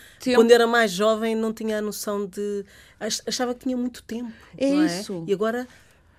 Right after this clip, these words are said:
Speaker 1: É.
Speaker 2: o aceleramento.
Speaker 1: O aceleramento de dizer, "Se eu quero fazer isto", porque quando era mais jovem deixava-me um bocado vogar, quer dizer, eu quero dizer que não, eu te-, era jornalista o tempo inteiro, que era muito, era uma profissão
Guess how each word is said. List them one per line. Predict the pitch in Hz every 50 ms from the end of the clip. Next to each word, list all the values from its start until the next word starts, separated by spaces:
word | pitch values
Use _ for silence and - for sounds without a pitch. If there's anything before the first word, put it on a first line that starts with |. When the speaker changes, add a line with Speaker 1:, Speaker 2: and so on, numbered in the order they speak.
| - - 214 - -
Speaker 1:
É. | - - 311 339 339 320 277 202 147
Speaker 2:
o | 139
aceleramento. | - - - - 240 240 233 220 226 214 226 - 214 214 117 117 120 _ - 254
Speaker 1:
O | 247
aceleramento | 285 285 285 - 294 311 311 302 302 285 302 311 302 277
de | - -
dizer, | 240 240 277 269
"Se | 269 - 294
eu | 285
quero | - - 302 294 285
fazer | - 277 269 226 247 254 240
isto", | 262 285 262 - _ - - - - - - _
porque | - 262 262 - - - - -
quando | - 254 277 269 269 254 262
era | 254 247 240
mais | 226 220 220 208 202 196
jovem | 175 208 214 220 233 240
deixava-me | 226 214 220 - 240 220 214 226 214 214
um | 208 208
bocado | 208 - 247 233 226 202
vogar, | 175 170 175 151 170 156 151 175 - -
quer | - 220
dizer, | 214 175 196 185
eu | 180 175
quero | - 196 185
dizer | 170 196 -
que | - 92
não, | - - - - - - 98 -
eu | - 123 151
te-, | 151 _ _ - 143
era | 123 - 123 127 92 127 143 139 139
jornalista | 131 147 143 143 139 139 135 - -
o | 135
tempo | - 151 139 139 151
inteiro, | 139 - - 151 139 135
que | - -
era | 160 143 139
muito, | 139 143 147 151 151 160 190 254 247 240 - 151 151
era | 147 151
uma | 147 139
profissão | 123 - - - 139 - - 139 127 120